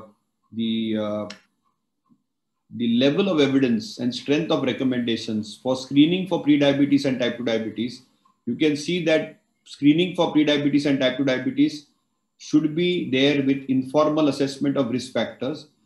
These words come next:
or with valid tools in asymptomatic adults. Uh, the level of evidence and strength of recommendation is B.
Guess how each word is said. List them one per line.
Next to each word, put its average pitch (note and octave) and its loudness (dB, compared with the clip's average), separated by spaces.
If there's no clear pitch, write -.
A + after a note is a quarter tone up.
or C#3+ 4
with D3+ 2
valid C3+ 2
tools C#3 -4
in C#3+ 6
asymptomatic B2 0
adults. G2+ -8
Uh, A#2 2
the A#2+ 0
level C3 2
of D3 4
evidence C#3+ 2
and C3 0
strength C3+ -2
of C3+ 0
recommendation C3 -2
is A2+ -6
B. B2 -2